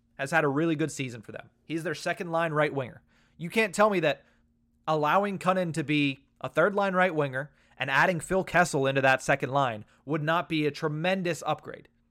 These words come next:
for the Nashville Predators. They're a team that's already shocked basically everybody.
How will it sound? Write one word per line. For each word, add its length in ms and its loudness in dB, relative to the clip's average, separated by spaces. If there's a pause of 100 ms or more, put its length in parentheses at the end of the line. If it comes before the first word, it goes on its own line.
for 120 -8
the 60 -6
Nashville 340 -2
Predators. 400 -6 (200)
They're 120 0
a 60 0
team 180 -8
that's 120 -2
already 500 0
shocked 500 4
basically 420 -2
everybody. 480 0